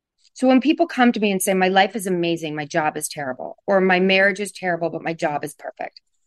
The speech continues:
And if I just change the job, everything will be better." The problem is the industry that I work in. Wherever we go, there we are. So if you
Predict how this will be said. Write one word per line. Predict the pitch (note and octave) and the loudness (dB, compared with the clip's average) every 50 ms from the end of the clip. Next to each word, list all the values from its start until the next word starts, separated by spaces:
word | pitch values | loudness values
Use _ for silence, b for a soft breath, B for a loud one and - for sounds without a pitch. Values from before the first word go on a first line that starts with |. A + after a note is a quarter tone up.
| _ _ _ _ _ _ _ _ _ _ _ _ _ _ _ _ _ _ _ _ _ _ _ _ _ - - | _ _ _ _ _ _ _ _ _ _ _ _ _ _ _ _ _ _ _ _ _ _ _ _ _ 2 4
And | B3 A#3+ | 4 4
if | - A3+ | 6 4
I | A3 | 2
just | F3 - - B3+ C4 C4 - - | 2 2 4 4 4 4 4 0
change | - C4+ B3+ A#3+ G#3 G3 | 0 2 4 4 2 2
the | G3+ F#3+ | -4 -4
job, | E3 G3+ F3+ D3+ A#2+ G#2+ - - _ _ _ _ _ _ _ - | 0 0 2 2 0 -4 -8 -16 _ _ _ _ _ _ _ 0
everything | G#3 G#3+ F#3+ F#3+ F#3+ G3 F#3 | 0 2 2 0 -2 -2 -6
will | F3 | -4
be | D#3 E3+ D#3+ | -4 -4 -6
better." | D#3+ B2 - - - _ _ _ _ _ _ _ _ _ _ _ _ _ _ _ _ _ - | -6 -6 -12 -12 -18 _ _ _ _ _ _ _ _ _ _ _ _ _ _ _ _ _ -12
The | G3 | -12
problem | F3 - - B3+ A#3+ A#3 B3 A#3+ | -12 -6 0 2 4 4 4 4
is | A#3 A3+ - | 2 2 0
the | G#3+ - - | -6 -12 -6
industry | - G#3+ F#3+ F3 E3+ - - D#3 D3 | -6 -4 -4 -2 -4 -4 -6 -6 -14
that | - C#3+ C#3+ | -10 -8 -8
I | C3+ | -8
work | C3 C3+ B2+ _ - | -8 -10 -12 _ -16
in. | C#3+ - _ _ _ _ _ _ _ _ _ _ _ - | -20 -20 _ _ _ _ _ _ _ _ _ _ _ -4
Wherever | G#3 B3+ C4+ D4 D#4 F4+ G4+ G#4 F#4+ | 0 2 2 4 2 2 0 0 -2
we | C4+ A3+ B3 B3 B3 F#3 | 0 0 0 0 0 0
go, | G3 F3 D#3+ D#3+ E3 F#3 A#3 B3+ - _ _ _ _ _ _ _ _ _ _ | 0 0 2 2 2 0 -2 -4 -8 _ _ _ _ _ _ _ _ _ _
there | F3 F3 G3 G3 G3 G3 F#3 | -6 -2 0 0 2 0 0
we | E3+ E3+ D#3+ D3+ | -2 -2 -4 -4
are. | C3+ A#2 - - - _ _ _ _ _ _ _ _ _ _ _ _ _ _ _ _ _ _ _ _ | -4 -8 -10 -16 -20 _ _ _ _ _ _ _ _ _ _ _ _ _ _ _ _ _ _ _ _
So | - - C4 B3+ | -4 2 4 4
if | B3+ B3 A#3 | 4 4 2
you | B3 B3+ B3+ B3 A3 | 0 0 0 0 -4